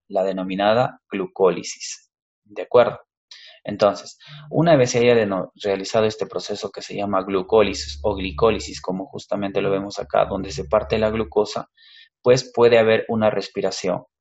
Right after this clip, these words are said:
con presencia de oxígeno, que sería en este caso la respiración aeróbica, o sin presencia de oxígeno, que en este caso ausencia de oxígeno sería pues la respiración anaeróbica, donde encontramos los procesos de fermentación.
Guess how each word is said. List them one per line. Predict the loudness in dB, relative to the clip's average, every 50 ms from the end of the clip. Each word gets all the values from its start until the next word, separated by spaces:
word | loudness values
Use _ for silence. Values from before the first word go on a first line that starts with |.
| _ _ _ _ _ _
con | 0 0 0 2
presencia | 0 -2 -2 0 0 0 2 2 2 0
de | 0
oxígeno, | 0 -2 -4 -4 -4 -2 -2 -2 -2 -4 -6
que | -8 -12
sería | -8 -6 -4 -4
en | -4 -4
este | -6 -6 -8 -4
caso | -2 -2 -2 0 0 0 0
la | 2 0 0
respiración | -2 -4 -10 -10 -10 -10 -8 -6 -4 -2 -2 -2 -2 -6 _
aeróbica, | -6 -4 -2 -2 2 4 4 4 4 4 0 -2 0 0 0 -2 -4 _ _ _ _ _ _ _ _ _ 4
o | 4 6 4
sin | 4 2 -2 -2 -2
presencia | -2 -2 -2 -2 -2 -4 0 0 0 2
de | 2
oxígeno, | 0 -2 -4 -6 -6 -4 -2 -2 0 0 -2 -4 -4
que | -4 -4
en | -4 -4
este | -4 -6 -4 -6 -4 0
caso | 0 0 0 2 0 -2 -2 -2
ausencia | -4 -8 -12 -12 -12 -6 -2 0 0
de | 0
oxígeno | 0 -2 -6 -10 -6 -6 -6 -4 -6
sería | -6 -8 -6 -2 -2 -2 -2 -2
pues | -6 -6 -2
la | 0 2 2
respiración | 0 -2 -6 -12 -12 -12 -10 -6 -6 -4 -2
anaeróbica, | 0 2 2 4 4 4 2 2 0 0 0 2 2
donde | 0 -2 -4 -6 -8
encontramos | -8 _ -14 -10 -2 2 2 2 2 0 -6 -8
los | -10 -18
procesos | _ -14 -10 -8 -6 -6 -8 -8 -8
de | -8 -8
fermentación. | -4 -4 -6 -4 -4 -6 -6 -6 -8 -8 -8 -10 -10